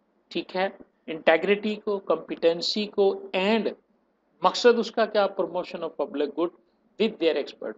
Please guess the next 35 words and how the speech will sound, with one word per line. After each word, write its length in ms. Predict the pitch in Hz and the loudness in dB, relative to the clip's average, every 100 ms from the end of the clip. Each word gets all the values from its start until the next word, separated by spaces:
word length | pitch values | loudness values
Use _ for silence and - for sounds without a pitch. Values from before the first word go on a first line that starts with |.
| 143 | -8
Professionals 520 | - 185 185 233 220 | 0 0 0 -2 4
are 180 | 214 214 | 6 6
accountable 640 | 214 208 214 240 240 240 | 4 2 4 4 4 2
to 60 | 226 170 | -2 0
those 200 | 175 185 - _ _ _ _ _ _ _ _ _ _ - | 0 0 -6 _ _ _ _ _ _ _ _ _ _ -4
they 280 | 143 - - | -4 -4 6
serve 300 | 190 220 214 | 10 10 8
and 340 | 214 185 165 165 - - | 2 -6 -6 -6 -12 -6
the 160 | 151 - | -6 -4
society। 540 | 147 - 107 - 104 _ _ _ _ | -10 -8 -10 -12 -20 _ _ _ _
और 200 | 147 139 | -2 4
ये 100 | 196 | 6
भी 160 | 220 226 | 6 4
एक 180 | 190 185 | 2 0
मैकेनिज्म 520 | 160 160 156 151 151 | -6 -4 -6 -4 -4
होता 260 | 139 - 156 | -6 -2 -2
है 80 | |
कि 120 | 156 156 | 0 -2
हर 260 | 170 233 | 6 6
प्रोफेशनल 840 | 254 220 196 - 175 - 190 185 | 6 2 0 -2 -4 -4 -4 -4
जो 160 | 165 156 | 0 0
होता 260 | 131 - 143 | -2 -2 -4
है, 280 | 135 _ _ _ - | -4 _ _ _ -2
चाहे 260 | 160 175 | 2 2
वो 160 | 165 160 | 2 -2
गवर्नमेंट 460 | 127 143 151 180 - | 2 2 2 -2 -4
प्रोफेशनल 640 | 165 - 160 - - 156 | -4 -2 -4 -6 -8 -4
है, 240 | 147 143 139 | -4 -4 -2
नॉन 240 | 151 185 | 0 0
गवर्नमेंट 400 | 165 156 151 151 | 2 0 0 -6
प्रोफेशनल 680 | - 143 151 143 - 139 135 | -8 -6 -4 -6 -8 -10 -6
है, 100 | 131 | -6
पब्लिक 460 | - 160 180 196 | -2 0 0 0
प्रोफेशनल 640 | - 165 170 156 - 156 147 | -2 -4 -4 -6 -8 -4 -4
है 120 | 143 | -4